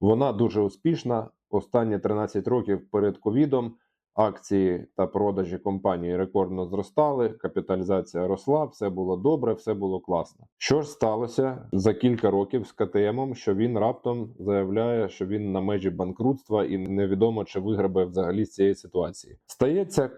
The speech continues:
ковід. В ковідні часи менеджмент компанії вирішує зробити такий класний крок: збільшити виробництво мотоциклів, для того, щоб збільшились, відповідно, продажі. Після всіх обмежень та заборон, чи під час них люди захочуть купити мотоцикл,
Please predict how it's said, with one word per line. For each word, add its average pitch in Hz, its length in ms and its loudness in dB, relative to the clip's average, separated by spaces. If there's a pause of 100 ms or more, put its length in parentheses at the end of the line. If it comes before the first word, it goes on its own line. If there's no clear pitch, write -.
(120)
ковід. 98 460 0
В - 80 -10
ковідні 139 480 0
часи 107 540 -2
менеджмент 113 560 2
компанії 123 480 -2
вирішує 113 680 0
зробити 101 540 -2
такий 104 500 -2
класний 110 540 0
крок: 151 460 -2
збільшити 110 580 2
виробництво 104 560 0
мотоциклів, 98 640 -4
для 101 140 4
того, 151 300 2
щоб 98 260 0
збільшились, 95 580 -2
відповідно, 92 500 -2
продажі. 131 540 2
Після 120 280 6
всіх 113 340 0
обмежень 104 480 0
та 101 100 -4
заборон, 127 680 0
чи 87 140 -12
під - 220 -12
час 151 280 0
них 117 260 -6
люди 104 280 2
захочуть 92 560 -4
купити 98 400 -2
мотоцикл, 92 280 -2